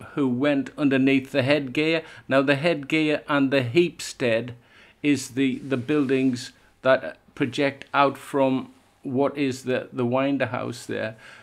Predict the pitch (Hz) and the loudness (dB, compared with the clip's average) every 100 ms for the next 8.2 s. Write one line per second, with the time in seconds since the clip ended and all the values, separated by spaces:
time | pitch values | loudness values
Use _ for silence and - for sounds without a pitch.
0 | _ - 170 - 160 151 143 - - 160 | _ 0 0 2 0 2 0 -2 0 4
1 | 135 127 123 - 139 131 127 131 _ _ | 4 2 -4 -2 0 2 -2 -8 _ _
2 | - 143 143 123 139 - 143 127 110 104 | -2 0 -2 -6 -4 0 2 2 0 -2
3 | 113 - _ _ - 123 123 117 - - | -6 -14 _ _ -6 -2 -2 -2 -12 -16
4 | - _ - 156 - 143 135 131 120 123 | -20 _ -6 -6 0 -2 -2 -8 -4 -2
5 | 113 - - 127 127 123 139 117 98 - | -2 -6 -12 -6 -6 -2 -2 -2 -6 -16
6 | - _ - - 127 127 131 110 131 127 | -18 _ -20 -10 -4 -2 -2 0 -2 -2
7 | 123 147 143 131 139 135 131 123 135 135 | -2 0 2 0 -2 0 0 0 0 0
8 | 147 147 | -2 -6